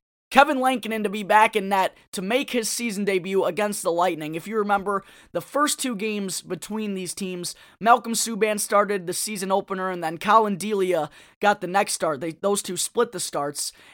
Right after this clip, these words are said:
and Lankinen, he's yet to see Tampa Bay, and with how he played on Sunday versus Detroit, I fully expect him to be back in there against this potent Lightning offense. So I do think Lanky draws back in.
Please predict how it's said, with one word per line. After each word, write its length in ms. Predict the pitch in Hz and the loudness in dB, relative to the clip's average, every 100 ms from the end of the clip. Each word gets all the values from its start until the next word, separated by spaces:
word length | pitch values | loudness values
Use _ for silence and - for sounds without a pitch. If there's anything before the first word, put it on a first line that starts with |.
| _ - | _ -8
and 500 | 190 190 180 165 156 _ _ _ _ _ - | -4 -4 -4 -8 -12 _ _ _ _ _ -4
Lankinen, 540 | 190 226 247 269 262 | -2 0 0 0 -2
he's 240 | 214 185 160 | -6 -4 -2
yet 160 | 175 | -2
to 80 | 226 | -2
see 160 | - 226 | -6 -4
Tampa 300 | 226 208 185 | -4 -4 -2
Bay, 300 | 190 190 202 - - | 0 0 -2 -12 -12
and 100 | 180 | -6
with 160 | 190 - | -4 2
how 280 | 196 208 214 | 6 6 6
he 200 | 214 202 | -4 -10
played 340 | - 208 208 | 0 2 4
on 140 | 208 | 2
Sunday 400 | 196 208 208 202 | 0 -2 -2 0
versus 360 | 196 160 185 - | 0 -2 -4 -4
Detroit, 500 | 185 160 185 180 254 | -8 -6 0 2 2
I 120 | 196 | 0
fully 640 | 185 - 247 269 247 220 202 - - | -4 0 2 4 2 -2 -6 -12 -6
expect 560 | 196 - - 220 214 | -2 -2 2 0 2
him 140 | 220 190 | -4 -4
to 60 | |
be 120 | 175 196 | -4 0
back 300 | 190 190 190 | 0 2 -4
in 100 | 175 | -2
there 220 | 170 165 | -2 -2
against 400 | 165 202 202 - | 0 0 0 -2
this 340 | 175 160 - - - - _ | -2 -2 -6 -12 -20 -20 _
potent 520 | - 240 208 202 175 - | 4 4 4 0 -8 -10
Lightning 480 | 165 196 196 180 175 | -2 0 0 -4 2
offense. 500 | 170 175 - 151 139 | 6 6 4 -6 -6
So 300 | - 185 151 - - | -4 -2 -2 -6 0
I 120 | 220 | 2
do 220 | 196 311 | 4 0
think 380 | - 262 262 - - | 0 -2 -4 -8 -8
Lanky 400 | 190 220 240 226 | -4 -4 -4 -6
draws 440 | 170 190 196 202 165 | -2 2 4 4 2
back 340 | 190 190 180 | 2 2 0
in. 300 | 185 233 | -2 -2